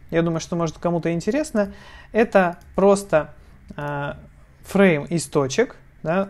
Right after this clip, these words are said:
а каждая точка это просто, оби-, опять же, обычный эллипс с, а, эффектом inner shadow, то есть внутренняя тень. Не внешняя тень, внешняя тень это drop shadow, да, вот, а это внутренняя тень, inner shadow. И получается, как будто она, ну, дырочка, да, соответственно.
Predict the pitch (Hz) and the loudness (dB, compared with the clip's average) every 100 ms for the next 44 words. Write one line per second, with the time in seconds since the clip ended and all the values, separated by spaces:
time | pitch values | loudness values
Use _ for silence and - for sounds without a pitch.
0 | - 160 202 190 170 175 262 311 - 233 | -4 2 4 4 2 0 0 -2 -2 -2
1 | - - - 220 202 196 196 190 160 - | -2 -20 -8 -4 -2 0 4 4 4 -2
2 | 143 151 151 170 165 160 160 147 147 - | -4 -2 -4 -4 -4 -2 -2 -2 -6 -8
3 | - - 180 180 - 165 160 247 277 - | -18 -2 2 2 0 -6 0 2 2 -2
4 | - - - - 240 - - - - - | -16 -16 -12 -2 -2 -4 -20 -20 -20 -12
5 | 151 147 175 - 214 208 202 196 185 180 | -6 -4 -4 0 0 2 0 2 0 0
6 | - 165 139 135 156 143 156 175 175 139 | -4 -4 -4 -4 -6 -6 0 2 2 -2
7 | 127 123 - 135 135 - - - 143 135 | -4 -8 -8 -10 -12 -20 -20 -12 -8 -2
8 | 220 320 220 196 - 151 135 165 151 160 | -2 -2 -2 -2 -2 -4 -2 -4 -4 -6
9 | 143 147 139 135 143 139 147 151 131 143 | -6 -6 -8 -6 -4 -4 -2 -4 -4 -8
10 | 127 131 147 165 131 - - - - 175 | -6 -4 -2 -2 -6 -14 -20 -14 -2 0
11 | 175 160 185 156 135 135 131 226 269 185 | 2 0 0 0 -4 -6 -4 -2 -2 -4
12 | 156 131 - 143 131 147 202 269 247 302 | -4 -4 -6 -8 -6 -2 0 0 2 -2
13 | - 160 160 208 151 151 185 196 - - | -2 -6 -2 0 0 -2 -4 -6 -20 -18
14 | - 208 139 143 131 - 143 180 190 147 | -2 0 0 -2 -4 -6 0 0 0 -6
15 | 139 139 - 147 | -6 -10 -12 -14